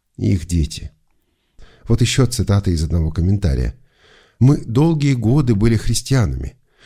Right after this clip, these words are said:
но мы ничего не знали про греховную природу и не знали о служении Святого Духа. И еще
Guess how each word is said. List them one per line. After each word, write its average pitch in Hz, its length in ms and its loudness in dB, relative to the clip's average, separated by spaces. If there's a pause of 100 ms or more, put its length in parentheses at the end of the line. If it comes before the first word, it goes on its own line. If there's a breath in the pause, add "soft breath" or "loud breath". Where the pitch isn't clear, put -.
(180 loud breath)
но 104 120 4
мы 127 120 6
ничего 135 360 2
не 165 140 2
знали 147 280 2
про 107 200 -2
греховную 123 540 0
природу 85 560 -2 (560 loud breath)
и 151 180 2
не 143 200 4
знали 127 440 2
о 87 100 2
служении 120 500 0
Святого 113 540 -2
Духа. 104 460 -4 (760 soft breath)
И - 80 -2
еще 135 400 2